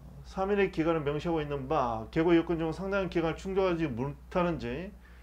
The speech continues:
문제가 되는데, 그게 문제가 되려면 얘가 처분해야 된다는 겁니다. 즉 새로운 계고 처분해야 된다는 거예요. 그럼 반복 계고의 처분성을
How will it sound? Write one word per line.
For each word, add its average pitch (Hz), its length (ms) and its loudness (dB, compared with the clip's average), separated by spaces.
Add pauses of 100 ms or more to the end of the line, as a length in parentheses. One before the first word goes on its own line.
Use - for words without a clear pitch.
(380)
문제가 165 340 4
되는데, 143 540 0
그게 165 240 4
문제가 160 360 2
되려면 143 600 -2
얘가 160 340 4
처분해야 247 480 0
된다는 160 300 -2
겁니다. 113 400 -6 (160)
즉 165 280 0 (440)
새로운 247 440 6
계고 165 280 4
처분해야 160 320 0
된다는 135 360 -2
거예요. 117 300 -8 (520)
그럼 202 180 0
반복 175 340 2
계고의 185 300 6
처분성을 196 800 0